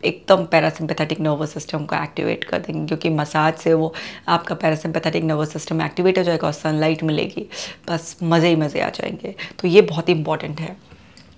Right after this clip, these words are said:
और है फिजिकल एक्सरसाइजेज। जब आप फिजिकल मूवमेंट करते हैं, एक्सरसाइजेज, तो आपके उससे एंडोर्फिन भी रिलीज होते हैं, वो मदर केमिकल है, है ना, और सेरोटोनिन भी रिलीज होते हैं। आप देखिए,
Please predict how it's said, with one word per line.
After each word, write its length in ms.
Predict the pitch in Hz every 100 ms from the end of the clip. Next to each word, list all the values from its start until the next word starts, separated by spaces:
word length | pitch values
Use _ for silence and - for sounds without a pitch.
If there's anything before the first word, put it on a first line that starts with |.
| -
और 140 | 196 190
है 160 | 214 - -
फिजिकल 380 | - 196 208 208
एक्सरसाइजेज। 640 | 170 - - 160 156 160
जब 180 | 160 202
आप 140 | 202 202
फिजिकल 440 | 180 202 220 220 - - 196
मूवमेंट 280 | 185 180
करते 240 | - 156 160
हैं, 80 | 160
एक्सरसाइजेज, 640 | 160 156 151 151 165 -
तो 260 | 202 247 - - -
आपके 300 | 175 - 403
उससे 260 | - - 220
एंडोर्फिन 480 | 170 156 156 190
भी 80 | 170
रिलीज 300 | 156 147 147
होते 180 | 139 156
हैं, 80 | 143
वो 60 |
मदर 200 | 147 160
केमिकल 460 | 165 156 - - 151
है, 60 | 156
है 120 | 202
ना, 120 | 240
और 80 | 175
सेरोटोनिन 560 | - 170 175 160 165
भी 80 | 165
रिलीज 280 | 160 156 151
होते 160 | 147 -
हैं। 60 |
आप 120 | 175
देखिए, 400 | 175 170 170 208